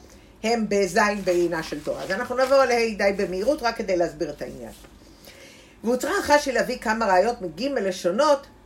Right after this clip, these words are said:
ולא די באחת מהם. עכשיו, אתם זוכרים, הייתה שאלה לרבי, למה אנחנו אומרים זכור, שמור והלוך? עכשיו,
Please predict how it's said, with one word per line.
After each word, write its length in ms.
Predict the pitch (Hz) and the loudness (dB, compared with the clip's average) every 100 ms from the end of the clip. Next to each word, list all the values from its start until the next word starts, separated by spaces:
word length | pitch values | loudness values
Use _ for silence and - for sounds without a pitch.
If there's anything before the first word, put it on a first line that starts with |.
| - | -2
ולא 400 | 160 190 269 269 | 2 6 6 4
די 200 | 208 202 | 2 0
באחת 460 | 175 160 - 160 156 | 0 0 -4 -6 -8
מהם. 240 | 147 110 - - - - - - - | -12 -12 -14 -18 -20 -20 -20 -10 -4
עכשיו, 240 | 294 381 392 254 | 2 4 4 2
אתם 180 | 226 208 | -2 -4
זוכרים, 300 | 214 330 262 | -4 -4 -4
הייתה 220 | 214 247 | -4 -6
שאלה 340 | - 165 170 | -4 -2 -2
לרבי, 380 | 151 139 143 135 - | -2 -4 -8 -12 -8
למה 480 | 165 190 277 359 269 | -4 0 2 2 0
אנחנו 300 | 196 - 175 | -2 -6 -6
אומרים 260 | 175 202 175 - | -4 -4 -6 -8
זכור, 520 | - - 285 349 370 - - - - - - | -10 2 6 6 4 -6 -18 -20 -20 -20 -20
שמור 580 | - 160 202 320 311 302 - - - - - - - - - | -10 -2 4 4 4 -2 -12 -20 -20 -20 -20 -20 -20 -20 -16
והלוך? 2000 | 156 190 202 196 - - - - - - - - - - - - - 156 - - - - - - - - - - - - - - - - | -4 0 0 -2 -4 -18 -20 -20 -20 -20 -20 -20 -20 -20 -20 -18 -6 -6 -6 -10 -20 -20 -20 -20 -20 -20 -20 -20 -20 -20 -20 -20 -12 -8
עכשיו, 460 | 196 403 359 339 | -2 4 4 4